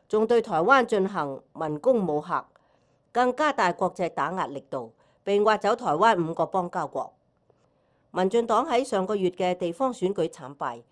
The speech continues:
丟失咗多個縣市長席位，從原嚟嘅十三個執政縣市剩下嚟嘅六個。至於一般認為民進黨穩贏嘅高雄市，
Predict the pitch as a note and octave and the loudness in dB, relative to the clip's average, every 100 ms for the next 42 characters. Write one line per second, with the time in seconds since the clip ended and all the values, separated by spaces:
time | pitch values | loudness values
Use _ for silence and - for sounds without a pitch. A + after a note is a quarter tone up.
0 | _ _ _ C#4 D4 D4 C#4+ F#3 A3 C4+ | _ _ _ -6 -2 -2 2 2 4 2
1 | A#3 G3 D#3 D3+ - - E3 E3+ D3 F3 | 2 0 -2 -6 -8 -8 -6 -2 -2 -4
2 | F#3 D3+ C#3+ B2+ A2 _ _ _ _ _ | -6 -8 -6 -10 -10 _ _ _ _ _
3 | _ G3 F#3+ G3 G3 F#3 A3+ A3+ A3 - | _ -2 2 4 4 2 0 0 -4 0
4 | D4 B3+ A3+ G3+ G3+ G3+ C#4 - G3+ G3 | 2 2 4 4 4 0 -4 0 2 2
5 | F#3 F3+ B3 - D3 D3 - _ _ _ | 2 2 0 -8 -10 -10 -14 _ _ _
6 | - G#3 G#3 F#3+ D#3+ D3+ F#3+ F3 - - | -2 0 2 2 0 0 2 2 0 -2
7 | C#3+ B2 _ _ _ _ - G#3+ C4 D4+ | -2 -4 _ _ _ _ -12 -6 -2 0
8 | D4 C#4+ C#4+ A#3+ F#3+ F#3 D3 C#3 D3 D#3 | -2 0 0 4 4 4 0 -2 -4 -2
9 | - G#3 G3+ F3 A#3 - D#3+ F#3 B3+ F#3+ | 0 2 4 4 2 -2 -2 -2 0 -2
10 | C#3+ C#3 F3+ F#3 B3+ A#3 E3 C3+ - D3 | -2 -2 -2 0 2 2 0 -6 -8 -8
11 | D3+ | -8